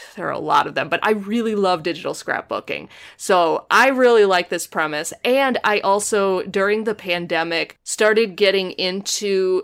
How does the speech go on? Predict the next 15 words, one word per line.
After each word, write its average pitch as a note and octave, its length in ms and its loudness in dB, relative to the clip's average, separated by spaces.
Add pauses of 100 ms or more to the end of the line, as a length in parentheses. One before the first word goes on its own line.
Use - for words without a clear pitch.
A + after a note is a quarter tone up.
some F3+ 540 0
family F#3 880 -2
genealogy. A3 960 -2
Not, B3+ 340 0
I G3+ 80 0
haven't C4+ 280 -4
gotten B3+ 180 -2
super G#3 520 0
into, F#3 460 -4
like, D#3+ 200 -4
the E3+ 80 -12
whole F#3 120 -4
family F3+ 360 -6
tree E3 320 -10
thing, B3 340 -8